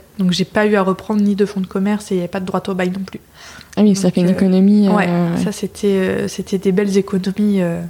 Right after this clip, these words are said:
Speaker 2: Mm.
Speaker 1: parce que j'ai, j'ai pas eu du tout, euh, à dépenser d'argent, euh, là-dessus. Et si je dis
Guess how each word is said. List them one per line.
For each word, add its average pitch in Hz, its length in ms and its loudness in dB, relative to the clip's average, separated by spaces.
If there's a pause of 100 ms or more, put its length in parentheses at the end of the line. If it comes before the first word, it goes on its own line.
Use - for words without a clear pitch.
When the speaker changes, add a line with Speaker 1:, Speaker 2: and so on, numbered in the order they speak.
Speaker 2:
Mm. 208 220 4 (640)
Speaker 1:
parce 185 200 0
que 196 160 0
j'ai, 175 280 -2
j'ai 165 120 0
pas 196 160 2
eu 196 60 2
du 190 140 -6
tout, - 240 -2
euh, 180 100 0 (540)
à 202 100 0
dépenser 196 520 0
d'argent, 190 520 2
euh, 175 200 2
là-dessus. 262 520 -2 (600)
Et 196 100 0
si - 300 -6
je - 100 -6 (240)
dis 190 100 -10